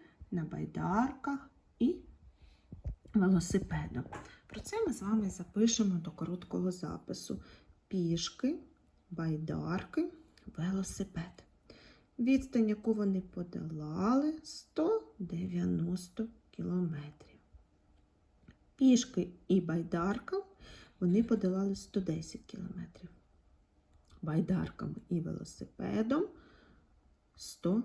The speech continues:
п'ятдесят. У вас тут ще буде така фігурна дужка, так, і сто п'ятдесят кілометрів. Нам потрібно дізнатися, скільки вони подолали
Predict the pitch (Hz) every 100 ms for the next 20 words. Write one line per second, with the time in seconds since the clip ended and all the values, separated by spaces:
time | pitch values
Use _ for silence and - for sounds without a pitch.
0 | - - - 175 170 160 - 165 - -
1 | - - - - - - - 170 - -
2 | - - - - 180 - - - 160 160
3 | - 202 277 302 - 202 262 - - -
4 | 247 - - - 165 160 - 180 - -
5 | 80 87 - - - - - _ - -
6 | - - - - - - - - - -
7 | - - - 262 453 403 339 226 196 180
8 | 170 - 160 - - - - - 233 -
9 | 156 156 - 180 156 147 147